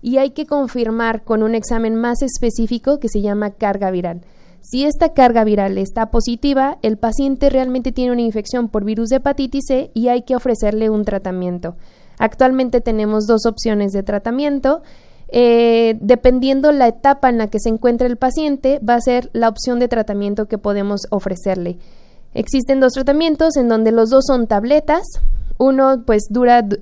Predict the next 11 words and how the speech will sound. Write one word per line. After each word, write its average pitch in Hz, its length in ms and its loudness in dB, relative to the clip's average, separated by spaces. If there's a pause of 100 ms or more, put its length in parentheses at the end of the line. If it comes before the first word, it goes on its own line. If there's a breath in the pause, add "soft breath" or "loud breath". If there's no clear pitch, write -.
(140)
tres 214 300 2
meses 330 340 0 (240)
y 226 160 -2
otro 226 320 2
son, 220 380 0 (120)
eh, 208 240 2
puede 240 280 4
ser 226 200 2
hasta 220 240 0
dos 208 240 0
meses. 196 420 -6